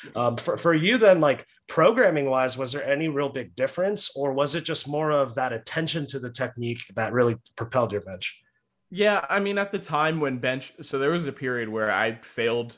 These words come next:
Speaker 2: two hundred eighty-one pounds, four meets in a row. Like, you could look at
Speaker 1: Oh,
Speaker 2: my
Speaker 1: man.
Speaker 2: database and you'd be
Speaker 1: Yeah.
Speaker 2: like, "What the hell?" <laughs>
Speaker 1: I think that's
Speaker 2: And
Speaker 1: in your archive database. I don't even think it's in the updated database anymore.
Speaker 2: Yeah, you're gonna have to look at open powerlifting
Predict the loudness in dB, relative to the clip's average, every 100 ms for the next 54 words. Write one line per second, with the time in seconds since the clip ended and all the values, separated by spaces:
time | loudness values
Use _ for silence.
0 | -18 -8 -6 -4 -4 -4 -4 -4 -6 -6
1 | -4 -4 -4 -8 -12 _ _ _ _ _
2 | _ -20 -8 -2 0 0 -2 -2 -2 0
3 | 0 0 -4 -8 -6 -4 -2 0 2 2
4 | 4 2 0 0 0 0 0 -2 -6 -4
5 | 0 2 2 0 -6 _ _ _ -6 -4
6 | -2 -2 -2 -2 0 -2 -6 -6 -2 0
7 | 0 -2 0 4 6 8 8 8 8 6
8 | 6 4 4 4 0 0 -2 -8 -6 -4
9 | -2 2 2 2 0 -2 -2 -2 -2 -2
10 | 0 0 0 -2 -4 -4 -6 -4 -6 -4
11 | -6 -6 0 4 4 4 4 4 4 2
12 | 2 2 0 -2 -4 -10 -6 -4 -6 -8
13 | -8 -8 -10